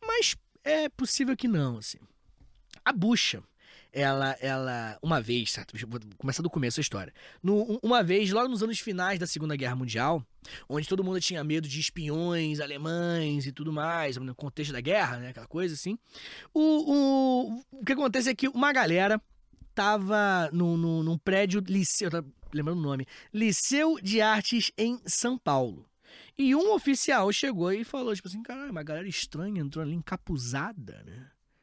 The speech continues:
Coisa estranha." E aí ele foi lá, um oficial policial, né? Ele foi lá e fez uma, uma, uma ronda, ele ficou dentro do carrinho assim, escondidinho assim, né? Pra ver se pega alguma coisa, pensando, "Essa porra é alemão, velho.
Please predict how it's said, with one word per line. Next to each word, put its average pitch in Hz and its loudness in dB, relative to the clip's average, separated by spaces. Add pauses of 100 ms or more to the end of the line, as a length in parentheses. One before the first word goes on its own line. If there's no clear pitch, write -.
(360)
Coisa 185 -10
estranha." 156 -12 (520)
E 208 -8
aí 202 -6
ele 202 -8
foi 214 -6
lá, 208 -6
um 180 -8
oficial 151 -10
policial, 196 -8
né? 233 -12 (380)
Ele 233 -6
foi 233 -4
lá 226 -2
e 247 -6
fez 240 -8
uma, 254 -8
uma, 269 -14 (640)
uma 165 -8
ronda, 214 0
ele 156 -6
ficou - -6
dentro 180 -4
do 185 -10
carrinho 202 -4
assim, 226 -8
escondidinho 233 -14
assim, 247 -12
né? 190 -10 (640)
Pra 151 -8
ver 143 -6
se 180 -4 (200)
pega 170 4
alguma 202 0
coisa, 185 0
pensando, 170 -6
"Essa 160 -10 (140)
porra 139 -12
é 185 -12
alemão, 226 -16
velho. - -20